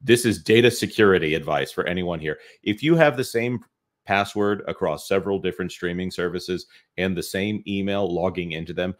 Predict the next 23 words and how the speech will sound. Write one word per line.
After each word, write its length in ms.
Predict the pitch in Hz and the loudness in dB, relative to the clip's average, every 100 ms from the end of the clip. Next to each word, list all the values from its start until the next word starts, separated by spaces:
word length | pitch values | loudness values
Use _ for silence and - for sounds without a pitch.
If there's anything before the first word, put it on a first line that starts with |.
| _ _ | _ _
with 240 | 90 82 - | -4 -4 -4
no 280 | 85 98 | 0 2
variation 640 | 95 95 95 92 95 - 92 | 4 4 4 2 0 -4 -6
whatsoever, 720 | 82 92 - 90 95 104 104 _ _ _ _ _ _ | -4 -4 -2 -2 0 -2 -6 _ _ _ _ _ _
one 280 | 90 104 139 | 2 4 6
of 100 | 156 | 4
those 220 | 131 120 | 4 2
services 520 | 117 104 95 - 95 | 2 0 -2 -4 -4
will 140 | 92 82 | -2 -4
eventually 480 | 78 95 - 92 90 | -2 -4 -4 -4 -4
be 220 | 80 82 | -4 -4
hacked 460 | 80 73 - - _ _ _ | -2 -2 -4 -16 _ _ _
and 340 | 90 78 76 - _ | -4 -4 -6 -12 _
all 280 | 101 101 98 | 2 4 2
of 100 | 80 | -2
those 360 | 85 73 71 | -4 -6 -6
will 120 | 87 71 | -8 -6
be 360 | 78 71 67 _ | -6 -6 -10 _
forfeit, 480 | - 95 - 87 - | -2 -2 0 -6 2
or 240 | 208 214 156 | 6 6 4
you 160 | 117 | 0
can 160 | 110 95 | -2 -4
just 220 | 92 - | -4 -6